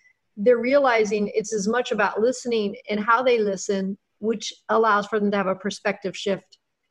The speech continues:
than just, "Well, I can't wait till it's my story," right? So <laughs> it's a really, that's a big part of the teaching is the listening part.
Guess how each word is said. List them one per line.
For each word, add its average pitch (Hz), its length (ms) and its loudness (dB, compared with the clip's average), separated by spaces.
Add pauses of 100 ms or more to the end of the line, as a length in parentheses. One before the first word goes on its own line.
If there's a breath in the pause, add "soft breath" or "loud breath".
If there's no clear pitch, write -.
(160)
than 220 140 2
just, 208 440 -2 (340)
"Well, 226 400 4
I 202 80 0
can't 208 200 0
wait 208 160 2
till 202 100 -4
it's 170 120 -6
my 196 120 0
story," 190 480 -2 (460)
right? 185 260 -6
So 220 460 0 (260)
<laughs> - 200 -20 (100)
it's 285 340 0
a 262 100 6
really, 254 720 2 (560)
that's 240 300 2
a 240 60 8
big 233 300 0
part 240 220 2
of 208 80 0
the 190 120 0
teaching 269 460 -4
is 180 160 -6
the 180 120 -8
listening 185 500 -4
part. 156 300 -12